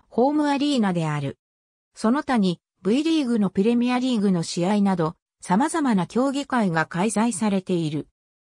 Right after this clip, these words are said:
二千十八年七月二十一日には、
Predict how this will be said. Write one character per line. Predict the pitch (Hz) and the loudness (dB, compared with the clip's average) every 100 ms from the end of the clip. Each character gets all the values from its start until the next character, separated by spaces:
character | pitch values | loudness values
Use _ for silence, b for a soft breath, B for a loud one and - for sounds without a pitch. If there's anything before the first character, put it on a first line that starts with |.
| _ - | _ -2
二 | 180 | -2
千 | - 330 302 | -2 -4 -2
十 | 208 247 | -2 -2
八 | 285 269 262 | -2 -4 -2
年 | 254 226 180 | 0 0 0
七 | - 254 | -4 -4
月 | 262 285 254 | -4 -4 0
二 | 247 269 | 0 0
十 | 240 208 180 | 0 2 2
一 | 160 - 202 | -2 -2 2
日 | 196 214 180 | 2 2 0
に | 170 | 0
は、 | 165 165 | 0 -2